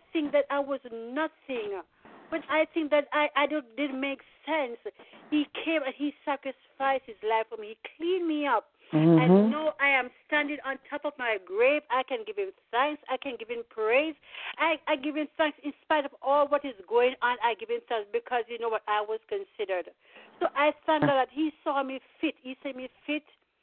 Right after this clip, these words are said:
Speaker 1: um, that I could be one of his, uh, one of his, his, his disciple. You know, that he found me worthy. He, he, he, I, he, he, I was spotted out for,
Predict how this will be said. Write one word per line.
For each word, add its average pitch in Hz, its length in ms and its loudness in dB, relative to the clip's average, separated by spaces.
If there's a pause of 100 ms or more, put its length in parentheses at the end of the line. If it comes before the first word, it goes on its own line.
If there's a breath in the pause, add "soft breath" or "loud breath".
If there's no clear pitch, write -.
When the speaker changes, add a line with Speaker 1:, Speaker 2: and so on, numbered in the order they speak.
(480)
Speaker 1:
um, 247 280 4 (180)
that 254 240 2
I 277 240 4
could - 180 -8
be 254 160 -8
one 240 220 0
of 233 120 -8
his, 254 220 -10
uh, 226 160 -4
one 277 180 0
of 294 120 -10
his, 240 120 -10 (140)
his, 226 240 -8 (160)
his 226 240 -8
disciple. 220 840 0 (360 loud breath)
You 247 120 -4
know, 233 260 2
that 247 160 0
he 285 180 -4 (120)
found 269 260 2
me 262 80 -4
worthy. 226 880 4 (420 soft breath)
He, 277 140 -4 (120)
he, 285 360 -2
he, 269 220 -6 (100)
I, 269 180 6
he, 269 240 -10
he, 269 140 -20 (340)
I 269 140 6
was 262 200 4 (120)
spotted 269 280 -2
out 262 180 0
for, - 80 -6